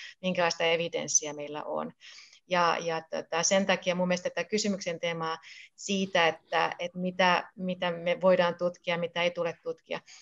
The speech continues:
tulee aina lähestyä myös pohtien sitä, että miten sitä tutkimusta tehdään, ei ainoastaan, että mitä aihepiiriä tutkitaan, koska se, että mitä aihepiiriä tutkitaan, sen pitäisi olla vapaata, mutta että miten sitä tutkimusta tehdään, se on sitten jo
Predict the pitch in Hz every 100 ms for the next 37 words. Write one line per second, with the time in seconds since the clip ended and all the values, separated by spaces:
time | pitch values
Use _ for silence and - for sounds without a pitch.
0 | - - 190 190 185 196 196 - 175 175
1 | 175 175 175 - - - 196 196 175 175
2 | 185 180 180 214 240 254 196 180 175 175
3 | - 160 160 - 170 - 180 - - 156
4 | 170 185 180 170 - 160 165 165 165 165
5 | 156 - 151 147 - 160 - 156 - 151
6 | 156 - - - - - - 214 208 208
7 | 196 247 240 247 175 165 165 165 - 165
8 | 160 170 202 190 208 165 160 151 151 165
9 | 160 - 139 - 180 180 175 180 202 214
10 | 220 208 180 175 175 - 165 165 165 -
11 | 226 214 160 165 170 165 160 - 160 156
12 | 151